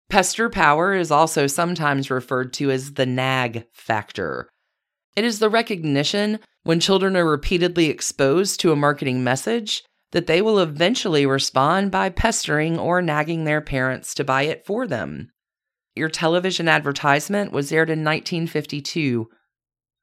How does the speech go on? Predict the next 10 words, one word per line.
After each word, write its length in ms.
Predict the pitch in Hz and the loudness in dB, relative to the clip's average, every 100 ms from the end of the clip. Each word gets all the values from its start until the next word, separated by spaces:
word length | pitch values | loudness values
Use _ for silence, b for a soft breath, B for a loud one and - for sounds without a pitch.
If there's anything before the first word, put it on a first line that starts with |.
| _ - | _ -6
a 100 | - | -4
time 300 | - 175 156 | 2 2 4
when 140 | 147 123 | 2 2
marketing 560 | 123 180 196 143 127 | 4 2 2 0 0
to 100 | 123 | -2
children 460 | 120 135 131 147 147 | -2 -2 0 -2 0
was 180 | 147 170 | 0 0
an 160 | 165 | -2
innovative 680 | - 139 151 120 120 117 117 | -2 -2 0 0 0 0 -2
idea. 600 | 117 117 131 131 113 113 | -2 -4 -2 -2 -2 -6